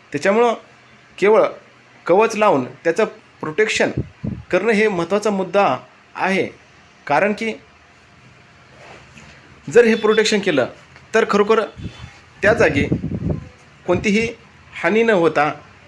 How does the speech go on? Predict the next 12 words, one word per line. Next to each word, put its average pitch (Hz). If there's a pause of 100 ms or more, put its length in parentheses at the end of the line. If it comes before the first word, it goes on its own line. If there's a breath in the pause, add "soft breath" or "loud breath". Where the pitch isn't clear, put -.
(120)
आपण, 165 (840)
आ, 160
आणि 185
त्या 214
मै-, 196
जे 165
पाणी 196
काढणारे 202
लोक 196
आहेत, 151 (420)
त्यांना 175
सुरक्षिततेची, 196